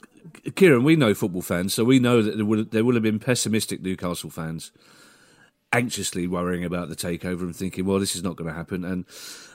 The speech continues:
I don't think even the most pessimistic Geordie would have expected piracy to be involved in the story because it, it,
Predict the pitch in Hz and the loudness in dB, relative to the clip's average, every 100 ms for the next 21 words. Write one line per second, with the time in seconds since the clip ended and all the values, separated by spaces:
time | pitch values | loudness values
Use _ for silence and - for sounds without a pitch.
0 | _ _ - 110 175 196 175 135 143 139 | _ _ -4 4 4 4 0 2 2 4
1 | 135 135 143 175 165 - 113 - 98 87 | 4 6 8 8 6 0 -2 0 -4 -4
2 | 90 69 95 90 98 92 95 98 95 - | -8 -4 -2 0 -2 -4 -2 -2 -4 -6
3 | 113 92 101 - 131 123 107 - 92 82 | -6 -6 -8 -4 2 4 4 0 -6 -6
4 | 87 85 80 82 87 95 - _ _ - | -6 -6 -6 -6 -6 -8 -14 _ _ -20
5 | - - _ _ _ 110 104 104 101 87 | -20 -20 _ _ _ 0 2 0 -4 -8
6 | 98 92 110 107 110 107 - 107 110 - | -6 -2 4 4 4 2 0 0 0 -2
7 | 120 | -4